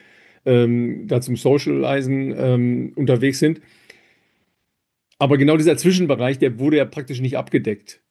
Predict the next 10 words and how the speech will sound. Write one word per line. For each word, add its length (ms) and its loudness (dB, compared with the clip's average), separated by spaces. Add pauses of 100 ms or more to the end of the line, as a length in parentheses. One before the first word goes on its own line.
ne? 180 -2
Also 300 -2
wenn 240 0
du 80 0
jetzt 220 -2
nicht 380 0
ein 200 0
leistungsorientiertes 1080 -2
Training 360 0
machst, 320 -4